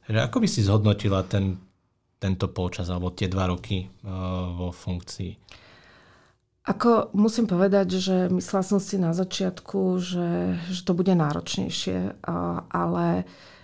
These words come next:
Speaker 2: ja mám okolo seba mimoriadne, m-, mimoriadnych prorektorov. Akože naozaj nám je spolu dobre. Akože to možno aj cítiť, a, smerom do vnútra školy, že neustále a permanentne rozmýšľame na tom, ako zlepšiť proste prostredie,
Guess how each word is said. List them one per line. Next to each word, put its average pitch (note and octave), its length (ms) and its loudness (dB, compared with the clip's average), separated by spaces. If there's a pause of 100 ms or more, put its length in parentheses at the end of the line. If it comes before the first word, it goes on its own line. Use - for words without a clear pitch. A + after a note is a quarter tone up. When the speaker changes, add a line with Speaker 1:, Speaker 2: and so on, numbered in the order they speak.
(140)
Speaker 2:
ja F3 180 2
mám F#3 460 4
okolo F3+ 320 0
seba F3+ 560 0
mimoriadne, E3+ 920 4
m-, F3+ 160 0
mimoriadnych F3 720 2
prorektorov. E3 720 -2
Akože E3+ 240 -2
naozaj E3+ 640 0 (340)
nám F3 240 6
je F3 60 2
spolu F3 260 0
dobre. D#3+ 400 0
Akože F3+ 400 -2
to G3 80 0
možno F#3 320 4
aj F3 240 2
cítiť, F3 360 0 (120)
a, F3 60 2 (100)
smerom F3 560 0
do E3+ 160 0
vnútra F3+ 460 0
školy, F3 420 -2
že F3 320 -4 (400)
neustále F3 880 2
a E3+ 160 -4
permanentne F3+ 720 2
rozmýšľame F3 640 0
na E3 160 0
tom, F3+ 400 -4
ako F3 480 -4
zlepšiť E3+ 640 -4
proste F#3 400 -8
prostredie, E3+ 800 -2